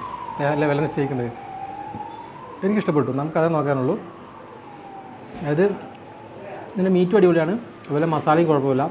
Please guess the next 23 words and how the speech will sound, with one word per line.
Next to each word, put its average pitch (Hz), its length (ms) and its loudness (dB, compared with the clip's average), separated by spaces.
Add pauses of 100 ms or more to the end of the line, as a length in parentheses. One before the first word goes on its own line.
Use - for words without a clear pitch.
(100)
നല്ല 139 160 2 (240)
മസാല, 123 280 -2 (420)
പുറമെ 143 260 2
നല്ല 143 120 4 (100)
ക്രിസ്പി 139 340 -2
ആയിരിക്കുന്നു. 131 380 4 (220)
സാധാരണ 143 300 2
ഡീപ് 143 160 0
ഫ്രൈ 160 100 4
ചെയ്താൽ 151 200 2
എനിക്ക് 147 180 0
അത്ര - 180 -4
അങ്ങ് 160 140 0
ഇഷ്ടപ്പെടാറില്ല, 139 420 2 (500)
നമുക്ക് 139 240 -2
തവ 139 240 4
ഫ്രൈഡ് 147 220 2
ആളുകളായിരുന്നു. 131 460 2 (1120)
പക്ഷേ 156 240 0
ഇത് 190 140 -2
നല്ല 135 200 -2
കേട്ടോ. 117 140 -4 (1500)
ഇതിൽ 190 120 8